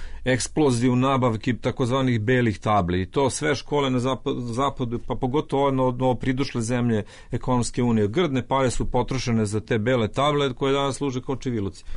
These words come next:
I niko živi njih ne koristi u nastavi. Ja se bojim da će to slično se desiti sa tabletima koji će sutra da završu u nekim školama,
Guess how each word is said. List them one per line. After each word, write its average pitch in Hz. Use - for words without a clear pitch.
I 170
niko 180
živi 139
njih 135
ne 127
koristi 120
u 110
nastavi. 85
Ja 131
se 143
bojim 160
da 156
će 143
to -
slično 160
se 139
desiti 147
sa 123
tabletima 143
koji 139
će 143
sutra 139
da 127
završu 143
u 143
nekim 147
školama, 139